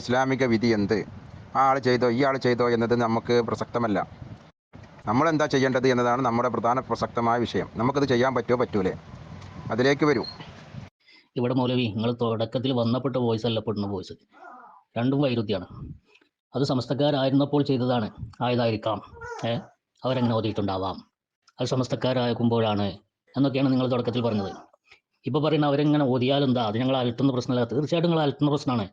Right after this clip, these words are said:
Speaker 2: കാരണം എന്താ വെച്ചാൽ, ആ മൗലവിമാരെ നിങ്ങൾ തള്ളിയിട്ടില്ല. തള്ളിയിട്ടില്ല എന്ന് മാത്രമല്ല, അവർ മാതൃകായോഗ്യരാണ്, അവർ സച്ചരിതരാണ്, അവർ സാത്വികരാണ്,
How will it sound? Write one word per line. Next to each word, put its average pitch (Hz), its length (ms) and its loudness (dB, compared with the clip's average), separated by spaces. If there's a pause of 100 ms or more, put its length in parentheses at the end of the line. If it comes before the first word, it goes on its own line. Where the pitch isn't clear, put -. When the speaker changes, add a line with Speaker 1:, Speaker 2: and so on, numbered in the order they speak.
(320)
Speaker 2:
കാരണം 135 240 2
എന്താ 151 120 2 (120)
വെച്ചാൽ, 123 240 0 (500)
ആ 131 120 0
മൗലവിമാരെ 147 560 4
നിങ്ങൾ 147 180 4 (120)
തള്ളിയിട്ടില്ല. 131 540 0 (300)
തള്ളിയിട്ടില്ല 139 400 2
എന്ന് 151 120 2
മാത്രമല്ല, 139 380 0
അവർ 131 180 0
മാതൃകായോഗ്യരാണ്, 127 920 2 (320)
അവർ 131 140 2 (100)
സച്ചരിതരാണ്, 127 760 0 (340)
അവർ 127 120 2 (100)
സാത്വികരാണ്, 123 640 2